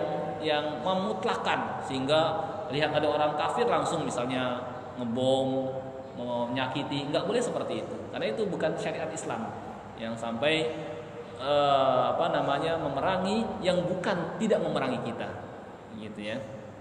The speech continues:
Kan ada ayatnya di Quran, di surah Al-Mumtahanah, "La yanhakumullahu 'anil ladzina lam yuqatilukum fid dini wa lam yukhrijukum min diyarikum an tabarruhum wa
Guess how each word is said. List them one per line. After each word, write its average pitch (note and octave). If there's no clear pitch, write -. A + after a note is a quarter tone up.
Kan B3+
ada E3+
ayatnya C#3+
di -
Quran, G3
di C3+
surah C3
Al-Mumtahanah, A2+
"La A3
yanhakumullahu E3+
'anil D#3
ladzina F3+
lam G3+
yuqatilukum A3+
fid F#3+
dini B3
wa D#3+
lam E3
yukhrijukum E3+
min C3+
diyarikum G3+
an G3
tabarruhum F#3+
wa F3+